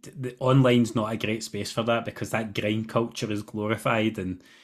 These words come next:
so for every person that's telling you to rest, you've got somebody telling you it's time to go and carry the boats, and the boats won't carry themselves, and shouting and swearing and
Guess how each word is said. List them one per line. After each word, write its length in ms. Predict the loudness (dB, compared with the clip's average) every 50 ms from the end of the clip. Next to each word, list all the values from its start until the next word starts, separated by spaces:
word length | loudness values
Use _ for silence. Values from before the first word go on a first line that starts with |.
| _ _
so 340 | -2 0 0 0 0 -2 -8
for 140 | 0 2 4
every 260 | 4 4 4 4 2
person 380 | 0 2 2 2 2 2 0 -2
that's 120 | -2 -2
telling 240 | -2 0 0 0 0
you 60 | -2 -4
to 140 | -4 -4 -2
rest, 320 | -2 -2 -2 -4 -4 -6
you've 120 | -8 -4 -2
got 240 | -2 -2 -2 -4 -4
somebody 260 | -4 -4 -4 -4 -4
telling 320 | -4 -2 -2 -2 0 -2
you 80 | -4 -4
it's 140 | -6 -6 -4
time 200 | -4 -4 -4 -4
to 60 | -4
go 140 | -4 -4 -4
and 100 | -2 -2
carry 240 | -2 0 0 0
the 100 | -2 -2
boats, 300 | -2 -2 -2 -2 -2 -4
and 80 | -4 -4
the 60 | -2
boats 240 | -2 -4 -4 -4 -6
won't 120 | -8 -6
carry 200 | -4 -4 -4 -4 -6
themselves, 400 | -6 -6 -6 -2 -2 -2 -2 -2
and 80 | -6 -4
shouting 280 | -2 -2 -2 -2 -4
and 100 | -6 -8
swearing 400 | -6 -4 -4 -2 0 2 2 2
and 180 | 2 0 -2 -6